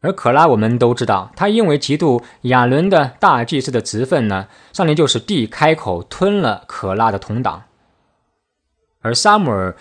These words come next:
竟然是可拉的后裔，所以我们就看到上帝并不会因父杀子，那么也不会因子杀父，因为上帝是公义的，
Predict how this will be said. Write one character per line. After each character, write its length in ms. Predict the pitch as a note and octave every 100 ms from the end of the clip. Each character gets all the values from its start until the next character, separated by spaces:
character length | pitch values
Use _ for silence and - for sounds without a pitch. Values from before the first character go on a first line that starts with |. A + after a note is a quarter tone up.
| -
竟 160 | D3
然 160 | A#2+ A#2+
是 200 | B2+ A2
可 280 | - - G2
拉 200 | D3+ F3
的 100 | G#2+
后 220 | A#2 F#2
裔， 220 | E2+ E2 _ _ _ _ _ _ _ _ _ _
所 180 | - D#3+
以 260 | C3+ A#2 -
我 80 | G#2+
们 100 | A2
就 80 | A2+
看 240 | - G#2
到 300 | G2 F2+ - _ -
上 320 | - A3 D3+
帝 180 | C#3 A2+
并 260 | A2 F#3 A#2
不 140 | A#2
会 320 | A#2+ A2 G2 -
因 300 | D#3 E3 E3
父 400 | - - C#3+ F2
杀 280 | - C3+ C3+
子， 520 | - - F2 E2+ G#2+ _ _ _ -
那 100 | A3+
么 80 | A3+
也 180 | D3 G#2
不 160 | -
会 220 | C#3+ B2+ G#2
因 400 | D3+ E3+ E3+ F3
子 320 | - F#2 D#2+
杀 320 | - B2 C3
父， 300 | - A2 G2 _ _ _ _ _ _ _ _ _ _ _ _ -
因 180 | F3 G3+
为 100 | C3+
上 280 | D3+ G2+
帝 200 | F#2 F#2
是 120 | F2 G#2+
公 280 | D#3 F3
义 120 | F#3+ G#2+
的， 220 | F2+